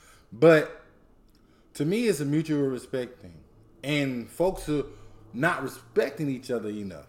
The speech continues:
It's a lot of enforcement. You have to accept me. You have to accept these ways. You have to accept my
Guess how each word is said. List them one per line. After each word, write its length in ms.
It's 160
a 60
lot 180
of 160
enforcement. 800
You 220
have 260
to 120
accept 440
me. 100
You 240
have 180
to 80
accept 380
these 180
ways. 300
You 120
have 360
to 100
accept 340
my 260